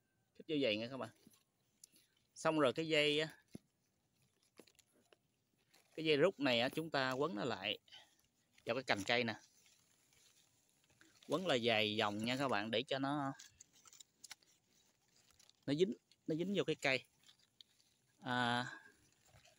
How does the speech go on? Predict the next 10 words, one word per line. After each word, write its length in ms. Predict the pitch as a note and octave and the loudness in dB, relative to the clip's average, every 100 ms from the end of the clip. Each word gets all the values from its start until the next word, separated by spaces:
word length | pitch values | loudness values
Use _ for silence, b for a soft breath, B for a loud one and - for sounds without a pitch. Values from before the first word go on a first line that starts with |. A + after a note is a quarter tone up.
| _ _ | _ _
để 100 | B2 | -2
nó 100 | D3 | -2
đỡ 440 | D3 G2 F#2+ G#2 E3 | 0 -2 0 0 -2
cái, 220 | E3 E3 D3+ C#3 B B B B _ _ _ _ _ _ _ _ _ _ | -4 -4 -6 -6 B B B B _ _ _ _ _ _ _ _ _ _
cái 100 | F3 | 2
lực 200 | D3 - | 2 2
nặng 240 | A#2 F#2 A2 | 0 0 0
đó 60 | C#3 | -2
các 100 | |
bạn. 120 | C3+ | -2